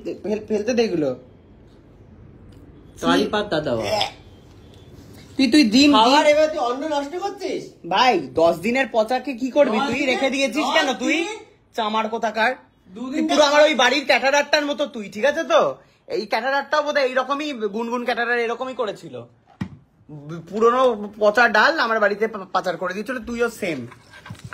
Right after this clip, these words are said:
Speaker 2: কি অদ্ভুত ছেলে রে বাবা।
Speaker 1: কি চামার রে ভাই?
Speaker 2: রেস্টুরেন্টে
Speaker 1: একটা মানুষ দুদিন বা-, এতদিন বাদে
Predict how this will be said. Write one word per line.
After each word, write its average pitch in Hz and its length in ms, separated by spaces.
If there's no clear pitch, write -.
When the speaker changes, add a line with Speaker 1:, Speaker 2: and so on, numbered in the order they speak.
Speaker 2:
কি 240 120
অদ্ভুত 262 540
ছেলে 254 200
রে 240 60
বাবা। - 240
Speaker 1:
কি 320 200
চামার 339 460
রে 262 140
ভাই? 208 300
Speaker 2:
রেস্টুরেন্টে - 480
Speaker 1:
একটা 320 280
মানুষ 285 340
দুদিন 269 400
বা-, 247 200
এতদিন 294 720
বাদে 294 600